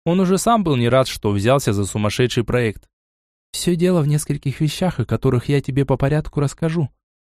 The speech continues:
Состоянию сверхчеловека невозможно научиться по инфокристаллам. Хоть ты и отдал их Совету Академии, много они оттуда не почерпнут». Тут всё же необходимо знать некоторые законы тёмных.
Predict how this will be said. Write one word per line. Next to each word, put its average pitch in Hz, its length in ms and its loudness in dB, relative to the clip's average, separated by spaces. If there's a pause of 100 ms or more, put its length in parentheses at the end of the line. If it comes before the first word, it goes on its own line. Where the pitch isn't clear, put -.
(120)
Состоянию 139 640 0
сверхчеловека 143 720 0
невозможно 147 580 2
научиться 127 540 0
по 127 180 0
инфокристаллам. 135 800 -2 (540)
Хоть 202 240 2
ты 180 100 2
и 180 60 4
отдал 175 380 2
их 135 80 0
Совету 131 400 2
Академии, 127 640 -2 (400)
много 160 460 2
они 127 200 2
оттуда 143 380 0
не 139 100 0
почерпнут». 147 680 -4 (720)
Тут 214 280 2
всё - 420 0
же 165 140 2
необходимо 156 720 2
знать 160 360 0
некоторые 170 580 2
законы 175 440 0
тёмных. 160 560 -2